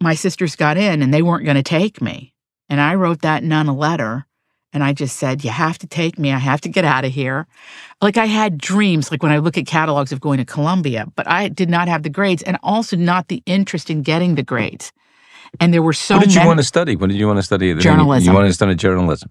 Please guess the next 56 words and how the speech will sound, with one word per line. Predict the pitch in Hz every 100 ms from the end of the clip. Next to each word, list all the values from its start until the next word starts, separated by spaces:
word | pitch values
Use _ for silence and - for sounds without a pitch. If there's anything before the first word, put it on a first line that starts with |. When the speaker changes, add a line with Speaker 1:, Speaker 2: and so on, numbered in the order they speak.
| -
Speaker 2:
And | 92
you, | 98 196
did | 151
Speaker 1:
Mm-hmm. | 165
Speaker 2:
you | 170
get | 104 104
accepted | 82 - 98 131
for | -
journalism | 127 156 170 190 202 233 190 -
in | 123
this | 120 127
place? | 160 240 - - _ _ _
Speaker 1:
No, | 190 170 165 135
you | 156
just | 165 180 -
are | 139
an | 131
undergrad. | 131 123 98 87 - - _
But | 151 139
the | 151
first | - 160 -
thing | 160
I | 139
did | 131 180 151 117 139 _ _ _ _ _ _
when | 151
I | 131
walked | 147 147
in, | 165
and | 135 131
I, | 135 - 156
keep | 147 208
in | 180
mind, | 196
I've | 170
been | 170
a | 170
reporter | 170 - 196 156
for | 127
a | 127
couple | 135 - 131
years, | 117 113 117
right? | 120 139 -
Speaker 2:
Yeah. | - 95 71 120
Speaker 1:
I'm | 151
really | 147 151 190
young. | 175 131 139 170 _ -
Speaker 2:
Mm-hmm. | 95 90 90 139 _ _
Speaker 1:
I | 135
go | 135
to | 135
the | 123
head | 113
of | 165
the | 170
theater | - 170 156
department, | - - 131 160 -